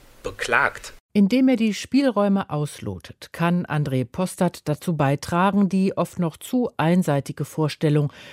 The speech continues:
Speaker 2: von einer gleichgeschalteten Jugend zu verändern. Denn auch für diese N-S-Organisation gilt, es gab durchaus Möglichkeiten, anders zu handeln als vorgegeben und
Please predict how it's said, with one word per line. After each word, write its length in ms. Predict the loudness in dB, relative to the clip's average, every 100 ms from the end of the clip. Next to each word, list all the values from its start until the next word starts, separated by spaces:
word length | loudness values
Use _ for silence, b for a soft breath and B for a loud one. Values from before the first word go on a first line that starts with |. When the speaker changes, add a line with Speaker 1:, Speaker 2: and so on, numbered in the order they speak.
| B
Speaker 2:
von 200 | -2 2
einer 240 | 2 2
gleichgeschalteten 960 | 0 0 0 -4 -8 -6 -6 -4 -2 0
Jugend 320 | 0 -2 -8 -10
zu 160 | -10
verändern. 560 | -4 -4 -2 -4 -4 -14 _ B B B B
Denn 120 | 2
auch 100 | 4
für 160 | 2 2
diese 420 | 4 4 4 -2
N-S-Organisation 1120 | -2 -4 -4 -4 -2 0 0 -2 -4 -2 0
gilt, 300 | 0 0 -4 b b b
es 200 | -4 0
gab 280 | 0 0 0
durchaus 600 | -2 0 2 2 2 -2
Möglichkeiten, 840 | -2 -4 -10 -6 -4 -4 -4 -6 0
anders 420 | 2 4 2 0
zu 180 | -4 -2
handeln 320 | -2 -2 -2
als 180 | -4 -6
vorgegeben 600 | -4 -4 -2 0 0 -2 B B
und 240 | 0 0